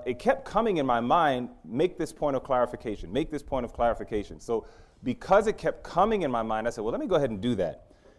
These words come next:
I, I stand before you unflinchingly convinced that there is more that God wants to do in, to, and through his people.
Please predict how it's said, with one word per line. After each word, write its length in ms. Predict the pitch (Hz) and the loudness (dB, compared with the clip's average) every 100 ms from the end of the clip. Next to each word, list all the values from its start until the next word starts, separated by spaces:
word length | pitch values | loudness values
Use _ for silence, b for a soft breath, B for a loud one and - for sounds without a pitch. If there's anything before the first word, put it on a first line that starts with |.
| b b - | b b 2
I, 320 | 143 202 220 - - | 6 6 6 2 4
I 280 | 175 226 | 8 8
stand 580 | 247 - - 170 170 165 | 6 -2 -2 0 0 0
before 440 | 135 117 - 151 147 | -4 -6 -4 0 2
you 280 | 117 104 - | 0 -2 -2
unflinchingly 1080 | 143 123 - - 196 208 - 117 92 80 - _ _ _ _ _ _ _ _ _ _ _ _ _ _ - | -2 -4 -8 -6 -2 -2 -2 -6 -6 -12 -18 _ _ _ _ _ _ _ _ _ _ _ _ _ _ -6
convinced 880 | 151 156 117 170 165 87 - - - - _ - - _ _ _ _ _ _ | 0 0 2 4 2 2 -6 -4 -6 -8 _ -20 -20 _ _ _ _ _ _
that 480 | 104 135 135 131 101 | 4 8 8 4 -4
there 300 | 151 185 190 | 0 2 2
is 320 | - 131 113 | 0 -2 -4
more 440 | 117 127 170 170 160 | -6 -2 2 2 2
that 180 | 143 110 | 0 2
God 280 | 135 139 | 4 4
wants 220 | 123 127 117 | 2 -6 -6
to 120 | 120 | -10
do 320 | 110 120 113 - - | -6 -6 -6 -12 -6
in, 420 | 147 165 185 190 185 - | -2 0 -2 -6 -12 -12
to, 400 | - 165 160 165 | -2 0 0 -4
and 200 | 127 101 | -6 -8
through 340 | - 139 131 104 | -10 -4 -4 -4
his 200 | 110 - | -6 -6
people. 420 | 107 95 - | -8 -8 -14